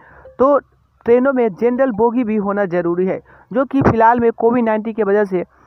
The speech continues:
जनरल बोगी को टू एस क्लास में convert कर दिया और यहाँ पे टू एस क्लास का booking चार महीने तक हो चुका है। तो आप लोग कैसे फ़िलहाल में general ticket लेकर train में सफ़र कर सकते हैं?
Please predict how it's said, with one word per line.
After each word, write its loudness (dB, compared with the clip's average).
जनरल 2
बोगी 0
को 2
टू -2
एस -2
क्लास 0
में 0
convert -4
कर -4
दिया -2
और 2
यहाँ 2
पे 2
टू -4
एस 0
क्लास 0
का 0
booking -4
चार 2
महीने 0
तक -4
हो 0
चुका -2
है। -4
तो 2
आप 2
लोग -2
कैसे 0
फ़िलहाल 2
में -2
general 0
ticket -4
लेकर 0
train 0
में 4
सफ़र -2
कर -2
सकते -8
हैं? -6